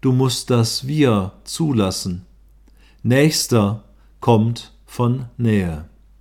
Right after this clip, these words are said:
Vielleicht haben Sie oder habt ihr ja auch einmal die Muße, die Lust und die Zeit, ein Tagebuch der Liebe, ein Tagebuch der Nächstenliebe zu führen.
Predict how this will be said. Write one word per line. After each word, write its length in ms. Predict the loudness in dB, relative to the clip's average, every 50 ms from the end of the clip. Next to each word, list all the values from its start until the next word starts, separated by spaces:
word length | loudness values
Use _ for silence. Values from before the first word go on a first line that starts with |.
| _ _ _ _ _ _ _ _ _ _ _ _ _ _ _ _ _ _ _ _ _ _ -20 -20 -20 -16
Vielleicht 380 | -6 -2 2 4 4 4 4 4
haben 220 | 2 2 4 2
Sie 380 | 2 0 0 0 0 0 -2 -2 -6 -16 -20 -20 _ _ -16 -8
oder 180 | -4 -2 0 0
habt 180 | 0 -2 0
ihr 160 | 2 2 2
ja 180 | 4 2 2 2
auch 180 | 2 0 0 0
einmal 460 | 0 0 2 2 2 2 2 2 2
die 120 | 2 2
Muße, 600 | 2 2 2 2 2 2 0 2 2 2 0 0 -4 -12 -20 -18 -18 -18 -18 -20 -20 -20 -20 -10 -2
die 100 | 0 2
Lust 540 | 4 4 4 2 0 -2 -8 -10 -12 -16 -18 -20 -18
und 200 | -12 -10 -8 -6
die 100 | -6 -6
Zeit, 520 | -4 -2 0 2 2 2 2 0 -2 -8 -18 -18 -20 -20 -18 -10
ein 200 | -6 -4 -2 -2
Tagebuch 680 | 0 0 2 2 2 2 2 0 0 -2 -4 -6 -6 -4
der 160 | -2 0 0
Liebe, 540 | 2 0 0 -2 -2 -2 0 0 -2 -2 -6 -10 -20 -20 _ _ _ _ _ _ _ _
ein 180 | -6 -2 -2 -2
Tagebuch 580 | 0 2 2 2 2 2 0 -2 -4 -6 -4 -2
der 180 | 0 2 2
Nächstenliebe 800 | 2 2 2 0 0 -2 -4 -2 -2 -2 -2 -2 -4 -4 -6 -6
zu 160 | -6 -8 -10
führen. 520 | -8 -6 -2 -2 0 0 -2 -4 -6 -8